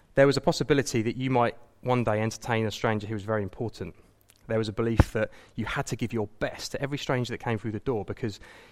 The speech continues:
it might be a great hero, or it might be a deity, it might be some kind of god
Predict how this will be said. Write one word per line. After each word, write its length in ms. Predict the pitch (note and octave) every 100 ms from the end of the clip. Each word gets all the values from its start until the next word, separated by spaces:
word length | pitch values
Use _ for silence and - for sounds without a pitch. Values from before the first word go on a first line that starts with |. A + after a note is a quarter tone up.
| - _
it 100 | B2
might 220 | A#2+ B2
be 80 | A#2+
a 60 | G2
great 320 | - A#2+ G#2
hero, 580 | - C3+ A2+ F#2+ E2+ E2+ - - -
or 120 | G#2+
it 80 | G#2+
might 260 | A2+ G2+ -
be 260 | G#2+ G#2
a 80 | - -
deity, 600 | A#2+ A2 F#2+ - E2+ F#2+ - -
it 80 | A2
might 200 | A2+ A2+
be 80 | G#2+
some 200 | A2+ G2
kind 240 | A#2 G2
of 100 | -
god 240 | - F#2+